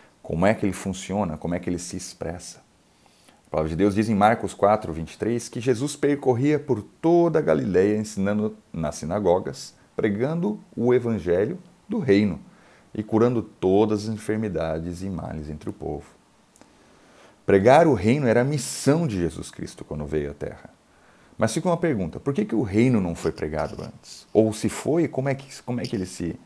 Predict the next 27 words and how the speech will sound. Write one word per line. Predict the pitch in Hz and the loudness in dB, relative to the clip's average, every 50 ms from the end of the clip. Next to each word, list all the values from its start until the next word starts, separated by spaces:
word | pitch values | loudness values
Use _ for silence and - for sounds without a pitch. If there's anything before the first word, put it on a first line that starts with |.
| - - - - - - _ _ | -20 -20 -20 -20 -20 -20 _ _
se, | - - - 98 90 - - - - - _ _ _ - _ _ _ _ _ _ _ _ _ _ _ _ _ _ _ | -14 -6 -4 -4 -4 -4 -6 -12 -18 -20 _ _ _ -20 _ _ _ _ _ _ _ _ _ _ _ _ _ _ _
eh, | 95 85 - | -6 -4 -4
expôs? | 107 - - - - 98 85 76 - - | -6 -6 -8 0 4 4 4 4 0 -6
Como | - 90 107 | -6 -6 -4
é | 110 | -4
que | 135 | -4
ele | 123 | -6
foi | 110 - 104 98 | -2 0 0 0
colocado? | 98 - - 92 82 80 78 - - - 80 - - - - - _ _ _ _ _ - - - - _ _ _ _ _ _ _ _ _ _ _ _ _ _ _ _ | 0 0 -2 -2 -2 -2 -6 -10 -12 -10 -8 -8 -10 -12 -20 -20 _ _ _ _ _ -20 -20 -20 -20 _ _ _ _ _ _ _ _ _ _ _ _ _ _ _ _
A | - 90 | -4 0
palavra | - 87 87 87 82 | 4 4 4 4 2
de | 85 | -2
Deus | 78 98 113 117 101 85 - - | 0 2 0 0 -2 -4 -8 -6
é | - 87 | -4 -2
muito | 90 101 123 135 113 | 0 -2 -2 -2 -4
clara | - - - 107 110 123 139 147 139 107 90 82 80 - | -8 0 4 4 4 4 4 2 2 0 0 -2 -4 -4
ao | 82 82 | -2 -2
declarar | 80 80 78 - 80 80 82 92 98 | 0 0 -2 -2 -2 0 0 0 -2
que | 98 - 123 | -2 -6 -4
Jesus | 104 120 131 104 82 85 90 127 156 175 175 | 0 0 0 0 0 -4 -2 0 0 0 -2
tinha | - - - 95 85 | -6 -8 -6 -6 -6
essa | 78 76 - 90 | -6 -6 -6 -6
missão. | 85 80 76 - - - 73 - - | -4 -4 -6 -8 -10 -10 -10 -10 -12
Jesus | - 78 87 80 73 87 123 156 151 110 | -8 -4 -4 -4 -2 0 0 0 0 -2
veio | 92 82 85 90 85 82 80 78 | -4 0 2 2 4 4 2 0
à | 78 | -2
Terra, | - - 87 82 87 80 76 78 78 | -2 -4 -4 -4 -4 -6 -8 -12 -16